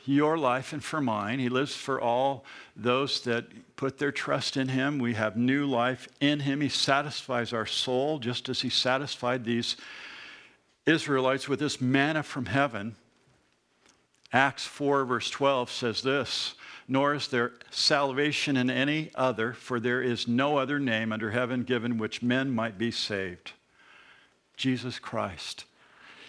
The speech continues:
He is our manna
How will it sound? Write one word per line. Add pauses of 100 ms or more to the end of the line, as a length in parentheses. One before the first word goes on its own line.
He (360)
is
our
manna